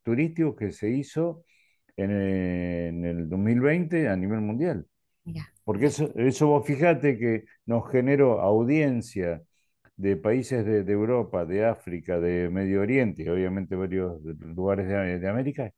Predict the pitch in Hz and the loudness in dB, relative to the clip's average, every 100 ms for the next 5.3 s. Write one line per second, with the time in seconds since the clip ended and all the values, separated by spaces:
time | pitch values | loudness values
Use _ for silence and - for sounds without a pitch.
0 | - 101 101 101 90 92 90 - 92 90 | -8 -4 0 0 0 -2 -2 -4 -8 0
1 | 175 170 101 92 92 87 87 87 87 90 | 2 4 2 0 0 -2 -2 -4 -6 -8
2 | 80 87 76 73 _ _ _ _ - - | -6 -6 -6 -8 _ _ _ _ -20 -20
3 | - 110 98 110 123 156 - 131 117 117 | -4 0 2 4 6 4 4 4 4 4
4 | 117 120 104 113 110 107 90 104 101 95 | 4 6 4 0 -2 -4 -2 -4 -2 -2
5 | 90 82 | -2 -4